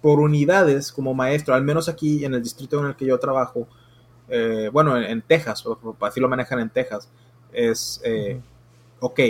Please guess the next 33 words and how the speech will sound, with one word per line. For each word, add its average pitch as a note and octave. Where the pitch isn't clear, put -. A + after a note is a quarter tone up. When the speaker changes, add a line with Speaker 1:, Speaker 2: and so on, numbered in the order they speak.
Speaker 1:
esta -
unidad, D#3+
el B2
estudiante A#2+
tiene C#3
que C#3
aprender B2+
cómo C3
multiplicar, C#3+
eh, G#2+
tres C3
dígitos, -
¿verdad?". A2
Speaker 2:
Ujú. A#2+
Speaker 1:
Ok. -
Speaker 2:
Sí. A#2+
Speaker 1:
Entonces A2+
pones A2+
los A#2
números, A2+
el A2
número A2
más A2
grande G#2+
arriba, D#3+
el C3+
número, A2
el G#2
número G#2+
que G2+
le G2
sigue G#2
abajo, C3